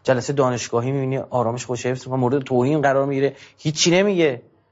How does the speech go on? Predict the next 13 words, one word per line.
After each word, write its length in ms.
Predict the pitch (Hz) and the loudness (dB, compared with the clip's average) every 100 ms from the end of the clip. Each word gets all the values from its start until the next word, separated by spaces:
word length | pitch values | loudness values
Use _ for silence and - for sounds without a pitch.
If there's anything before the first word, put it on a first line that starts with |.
| _ _ _ _ _ _ - | _ _ _ _ _ _ 0
ببین، 300 | 170 220 220 - | 0 0 -4 -6
اصلاً 180 | 170 233 | 0 0
دینم 360 | 214 240 254 254 | 2 4 4 4
نداشته 420 | 247 254 - 190 | 4 4 2 0
باشه 220 | 175 - | 0 0
ها، 300 | 147 139 139 143 | 0 0 -2 -4
یه 100 | 180 | -2
کسی 200 | 185 - | -2 -2
که 80 | |
مثل 160 | 170 170 | -2 2
معاویه 340 | 160 156 180 | 4 4 2
دیگه 200 | 226 208 | -2 -2
س-، 360 | 214 196 147 | 2 2 0